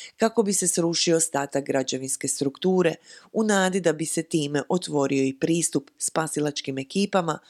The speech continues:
koji rade na evakuaciji stradalih. Do sada su spasilačke ekipe iz ruševine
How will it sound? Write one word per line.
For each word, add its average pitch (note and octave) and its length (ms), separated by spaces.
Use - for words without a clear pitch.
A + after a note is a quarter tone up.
koji A#3+ 220
rade D#3+ 460
na F3 220
evakuaciji F3 720
stradalih. C#3+ 720
Do A3+ 140
sada G#3 280
su G3+ 140
spasilačke D#3+ 640
ekipe E3+ 400
iz D3+ 120
ruševine D#3+ 640